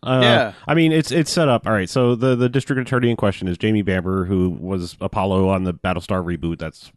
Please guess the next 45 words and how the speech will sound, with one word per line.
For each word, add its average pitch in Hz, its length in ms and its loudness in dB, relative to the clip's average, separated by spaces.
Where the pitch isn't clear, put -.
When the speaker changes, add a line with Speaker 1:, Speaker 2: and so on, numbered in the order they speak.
Speaker 1:
what 76 140 -8
Speaker 2:
Mm-hmm. 71 80 -10
Speaker 1:
you 85 60 -8
may 92 100 -6
know 82 160 -6
him 80 80 -8
from. 78 240 -8
Um, 90 500 0
he's 110 640 -4
Speaker 2:
He's 247 280 -4
a 175 40 0
shithead. 113 600 -4
Speaker 1:
Yeah, 175 240 2
he's 175 180 4
just, 160 180 -2
like, 139 200 0
he's 160 180 0
super 170 280 0
tough 165 220 0
on 131 180 4
crime, 120 300 2
district 110 380 0
attorney 104 320 2
running 98 240 2
on 95 160 0
fear. 113 300 2
But 190 140 0
to 180 60 -4
be 175 120 2
fair, 156 420 2
they 190 120 2
live 208 220 4
in 185 60 2
a 147 40 2
shithole 143 400 2
city 117 400 2
where 107 220 2
crime 135 300 2
is 107 80 0
happening 117 280 -2
all 104 120 0
the 98 120 -6
time. 110 300 2
So 139 200 2
it's, 139 340 0